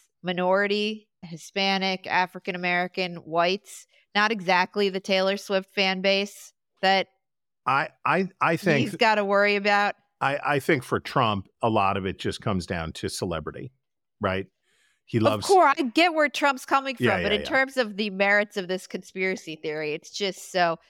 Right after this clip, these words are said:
Speaker 1: and, and, you know, for these guys to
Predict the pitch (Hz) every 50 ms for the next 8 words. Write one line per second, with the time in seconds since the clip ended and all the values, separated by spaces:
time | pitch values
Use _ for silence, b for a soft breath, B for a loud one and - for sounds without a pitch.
0 | b b b 226 247 247 - 240 269 262 254 247 - _ - 226 214 240 233 226
1 | 208 196 196 196 - - _ - _ _ _ _ _ _ _ - 233 240 233 269
2 | 277 269 247 - 277 262 247 220 208 208 - - - - 233 214 208 196 190 180
3 | 180 175 175 180 170